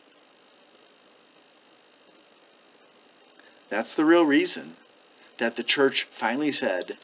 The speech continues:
the Catholic Church said, "Sorry, no more marriages, no more children,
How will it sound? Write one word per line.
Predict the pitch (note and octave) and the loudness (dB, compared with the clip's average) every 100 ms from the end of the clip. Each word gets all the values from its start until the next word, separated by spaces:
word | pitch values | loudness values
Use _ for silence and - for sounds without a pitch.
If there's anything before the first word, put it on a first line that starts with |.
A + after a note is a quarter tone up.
| - | -18
the | - | -18
Catholic | - A2+ G#2+ - B2+ A#2+ C#3+ | -6 -2 -2 0 -4 -2 -8
Church | - A#2 | -6 -6
said, | - - - - - - - - - - | -6 -6 -10 -12 -20 -20 -20 -20 -20 -14
"Sorry, | - - C3+ C3 C3 C3 - _ - - - - - G#3 | -4 6 8 8 6 2 -12 _ -20 -20 -20 -20 -20 -6
no | D#3+ | -4
more | D#3+ G#3+ | -2 -2
marriages, | G#3+ F#3 F3+ F3+ F3 - - - - | -2 -2 0 -2 -2 -8 -12 -14 -14
no | F2 G#2 | -8 -4
more | E3+ | -2
children, | F#3+ E3+ D#3 E3 | 0 0 -2 -6